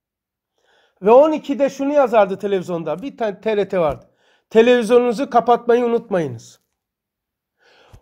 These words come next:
O adamlar bizi görüyor diye çeşan kullanıyorlardı.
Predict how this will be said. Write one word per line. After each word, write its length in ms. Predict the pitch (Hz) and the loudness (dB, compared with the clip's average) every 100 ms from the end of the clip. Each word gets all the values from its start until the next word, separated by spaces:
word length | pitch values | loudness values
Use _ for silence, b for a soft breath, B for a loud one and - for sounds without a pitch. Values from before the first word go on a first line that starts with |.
| _ | _
O 300 | 240 294 302 269 | 6 6 4 2
adamlar 580 | 254 247 277 294 285 226 | -2 0 -2 0 -2 -2
bizi 340 | 269 247 269 | -8 -8 -8
görüyor 500 | 214 277 294 302 269 | -6 -4 0 0 0
diye 160 | 277 285 | -4 -8
çeşan 420 | 269 - 294 285 | -10 -2 -2 -2
kullanıyorlardı. 920 | 269 247 240 220 196 180 165 135 127 | -2 0 0 0 0 0 -2 -6 -20